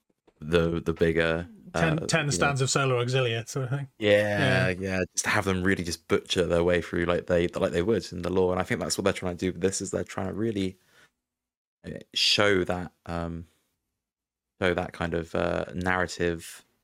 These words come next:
Speaker 1: inclusion in their rules. Um, you know, it's all lining up nicely with the final. Is there one more book left now?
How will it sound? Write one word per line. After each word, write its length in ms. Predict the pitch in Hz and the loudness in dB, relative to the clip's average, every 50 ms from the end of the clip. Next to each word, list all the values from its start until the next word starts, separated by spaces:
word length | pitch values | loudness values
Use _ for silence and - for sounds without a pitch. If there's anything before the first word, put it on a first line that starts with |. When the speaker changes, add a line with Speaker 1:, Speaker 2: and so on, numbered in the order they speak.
| _ _ _ _ _ _ | _ _ _ _ _ _
Speaker 1:
inclusion 580 | _ - - - - 90 90 82 - - 87 87 | _ -14 -8 -4 -2 -2 -2 -2 -4 -6 -6 -6
in 140 | 85 85 85 | -4 -4 -2
their 180 | 85 82 82 | -2 -2 -2
rules. 460 | 85 87 85 80 - 82 82 - - - _ _ _ _ - _ _ _ _ _ _ _ _ _ - | -2 -2 -2 -2 -4 -4 -6 -6 -8 -10 _ _ _ _ -20 _ _ _ _ _ _ _ _ _ -16
Um, 160 | 82 82 82 85 - | -14 -14 -12 -8 -6
you 80 | 95 | -2
know, 140 | 87 82 82 | -2 0 0
it's 160 | 80 - - | -2 -2 -2
all 80 | 92 85 | -2 0
lining 260 | 85 87 85 85 85 | 0 0 0 0 -2
up 120 | 85 - | -4 -4
nicely 420 | 71 80 85 82 - - 85 85 82 | -4 -2 -4 -2 -4 -4 -4 -2 -2
with 180 | 85 82 - | -2 -4 -4
the 80 | - 85 | -6 -8
final. 480 | - - 90 87 85 82 85 85 85 _ _ _ _ - - - _ _ _ _ _ _ _ _ _ _ _ _ _ _ _ _ _ _ _ | -2 -2 0 0 0 -2 -4 -4 -6 _ _ _ _ -20 -20 -20 _ _ _ _ _ _ _ _ _ _ _ _ _ _ _ _ _ _ _
Is 40 | - | -4
there 80 | 90 | 0
one 120 | 104 117 120 | 0 2 2
more 160 | 120 127 120 | 2 2 2
book 220 | - 139 - - | 2 2 2 2
left 200 | 139 139 - - | -2 -4 -2 -2
now? 240 | 143 143 147 165 | -2 -2 -2 -2